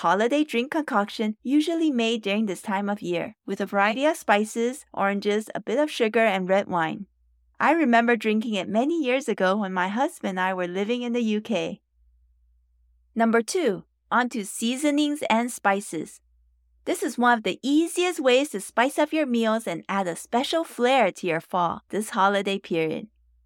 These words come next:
I'm talking about traditional spices like nutmeg, cloves, cinnamon, allspice, ginger, and yes, of course, pumpkin spice.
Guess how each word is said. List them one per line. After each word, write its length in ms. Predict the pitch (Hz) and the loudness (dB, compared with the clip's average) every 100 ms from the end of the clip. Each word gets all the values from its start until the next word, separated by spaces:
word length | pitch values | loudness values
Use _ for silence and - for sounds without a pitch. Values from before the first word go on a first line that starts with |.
| _ _ _ - | _ _ _ 2
I'm 200 | 254 330 | 2 4
talking 360 | 302 233 247 | 2 2 2
about 220 | 214 175 - | 0 0 -2
traditional 560 | 202 202 233 302 302 | -6 -2 -2 0 -4
spices 520 | - 214 202 226 226 | 0 0 0 -2 -4
like 140 | 175 156 | -6 -4
nutmeg, 640 | 175 208 - 254 269 294 _ - | 0 0 2 0 0 -2 _ -8
cloves, 540 | - 196 196 226 - _ | 4 6 6 2 -6 _
cinnamon, 640 | - 277 285 302 311 349 - | -4 0 2 2 2 -2 0
allspice, 720 | 254 - - 247 262 302 - _ | 0 0 0 2 2 0 -8 _
ginger, 480 | 220 208 208 214 233 - _ | -2 0 0 0 -2 -6 _
and 220 | 208 196 | -6 -4
yes, 420 | 196 269 294 214 | 0 2 4 2
of 200 | - 185 | -2 -2
course, 400 | - 262 180 - - | 4 6 6 2 -6
pumpkin 460 | 214 220 240 233 | 0 0 0 -4
spice. 540 | 160 - 220 170 - | -4 -2 0 0 -4